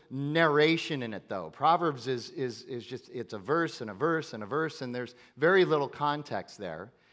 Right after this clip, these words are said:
And in Proverbs, there are certainly a number of verses about how we communicate to each other, how we talk to each other, and what is wise and what is foolish.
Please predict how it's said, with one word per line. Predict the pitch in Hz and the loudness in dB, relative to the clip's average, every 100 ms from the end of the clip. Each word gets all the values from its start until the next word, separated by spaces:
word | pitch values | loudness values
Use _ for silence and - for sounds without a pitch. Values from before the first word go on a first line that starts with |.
| _ - - | _ -20 -2
And | 175 190 | 4 4
in | 190 | 2
Proverbs, | 202 269 285 202 143 | 8 8 8 4 4
there | 190 | 2
are | 170 | 2
certainly | - 269 233 175 | 0 -4 -2 0
a | 151 | 0
number | 156 220 226 | 2 0 4
of | 185 | 2
verses | 135 190 190 156 135 | 4 2 2 -2 0
about | 139 131 | 4 4
how | - 180 | 6 4
we | 165 160 | 4 -2
communicate | - 151 165 160 - 151 151 | -4 -4 -2 -4 -2 -4 -4
to | 156 | -8
each | 147 151 | -6 -2
other, | 147 147 | -2 0
how | 143 | 0
we | 147 143 | 0 -2
talk | - 143 143 | 0 -2 0
to | 147 | -10
each | 120 | -2
other, | 147 139 | -2 0
and | 135 131 | -2 2
what | 147 | 2
is | 131 | 0
wise | 123 131 127 117 | 0 2 2 -4
and | 123 | -6
what | 123 110 | -4 -6
is | 101 | -8
foolish. | - 160 107 80 | -8 -8 -8 -12